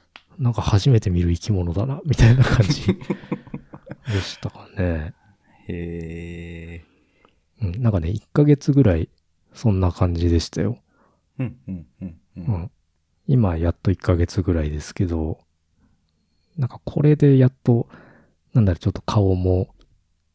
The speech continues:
Speaker 1: ね、丸くなってきて、
Speaker 2: うんうん。
Speaker 1: こう体もムチムチしてきて。
Speaker 2: はいはいはいはい。
Speaker 1: あ、
Speaker 2: い-
Speaker 1: よく見る赤ちゃんっていう感じになってきて。
Speaker 2: <laughs>
Speaker 1: うん。ですね。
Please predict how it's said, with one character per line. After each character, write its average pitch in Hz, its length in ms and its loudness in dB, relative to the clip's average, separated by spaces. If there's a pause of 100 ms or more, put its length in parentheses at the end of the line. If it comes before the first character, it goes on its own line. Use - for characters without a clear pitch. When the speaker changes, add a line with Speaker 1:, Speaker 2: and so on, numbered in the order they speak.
(140)
Speaker 1:
ね、 104 140 2
丸 82 260 0
く - 140 -2
な 80 100 0
っ - 60 -8
て - 160 -14
き - 100 -20
て、 - 240 -6 (560)
Speaker 2:
う 120 60 -6
ん 90 140 -8 (160)
う 101 40 -8
ん。 82 180 -12 (260)
Speaker 1:
こ - 100 -6
う - 40 -10
体 90 320 0
も 85 160 -4
ム 87 160 -2
チ - 180 -8
ム 80 120 -4
チ - 160 -12
し - 100 -12
て - 120 -4
き - 100 -16
て。 - 200 -8 (440)
Speaker 2:
は - 180 -10
い 82 140 -12
は - 140 -18
い 78 200 -18
は - 80 -18
い 78 80 -18 (140)
は 69 60 -18
い。 65 100 -18 (540)
Speaker 1:
あ、 - 260 -4 (240)
Speaker 2:
い- 98 140 -12 (120)
Speaker 1:
よ 104 140 2
く - 120 -4
見 80 120 2
る 87 140 0
赤 90 200 0
ち - 100 -8
ゃ 87 80 -8
ん 90 60 -14
っ - 20 -14 (140)
て 160 100 -4
い 135 40 2
う - 20 4
感 110 220 6
じ - 240 0
に 87 100 2
な 107 60 4
っ 92 40 4
て 135 120 0
き 156 180 -2
て。 101 160 0
Speaker 2:
<laughs> - 0 - (1800)
Speaker 1:
う - 40 -6
ん。 82 160 -10 (1080)
で 87 140 -4
す - 260 -14
ね。 92 640 -4